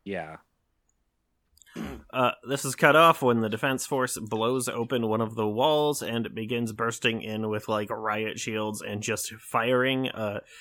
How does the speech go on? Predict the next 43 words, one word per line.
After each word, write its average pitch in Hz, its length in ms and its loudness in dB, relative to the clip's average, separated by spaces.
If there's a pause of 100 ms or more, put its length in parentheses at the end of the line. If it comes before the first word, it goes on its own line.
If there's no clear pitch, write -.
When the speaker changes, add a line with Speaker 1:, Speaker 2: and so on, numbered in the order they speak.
(220)
Speaker 2:
Guy 120 240 4
slides 120 420 2
over 120 200 4
to 117 160 -2
Maya 143 500 6
and 113 240 -6
offers 135 400 0
her 131 260 4
a 107 260 -6
pistol, 143 600 0
which 127 240 -4
she - 160 -4
refuses, 117 580 -2
saying 110 280 -2
she 104 160 -8
can't 120 280 -6
shoot 139 280 -6 (100)
other 127 240 -6
people. 82 640 -10
Where 107 320 -6
is 117 340 -10
my 117 180 -4
body 117 300 -4
pillow 120 360 -4
instead? - 520 -10 (600)
Uh, 113 320 0 (680)
<laughs> - 600 -12
mo-, 131 200 0 (560)
more 139 320 8
gunfire 156 640 8
happens 151 400 8
near 156 160 6
them, 160 240 4
and 127 160 2
we 123 140 4
cut 135 240 2
to 127 80 -6
the 120 100 0
title 165 320 4
card, 160 400 6
Love 123 340 2
is 127 240 0
Destructive. - 800 -2